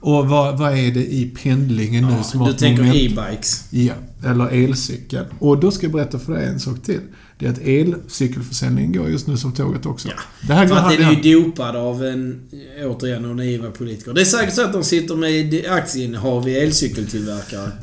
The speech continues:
Speaker 1: Vet du hur många procent fler elcyklar som såldes hösten tvåtusen arton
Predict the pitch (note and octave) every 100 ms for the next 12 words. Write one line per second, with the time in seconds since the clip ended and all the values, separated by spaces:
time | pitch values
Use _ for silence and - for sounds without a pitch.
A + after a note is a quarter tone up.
0 | - D3 C#3 D#3 D#3+ E3 E3 D3+ D#3 D3+
1 | - D#3 A#2+ A#2+ - - F#3 C#3 A#2 B2
2 | C#3 D3+ D#3+ - B2 B2 B2 A#2 A#2 -
3 | - C3+ B2 D3 D3+ B2 F#2+ - C3 -
4 | - A#2+ A2 A#2 - B2 A#2 C3 B2+ C3
5 | - C3 A#2+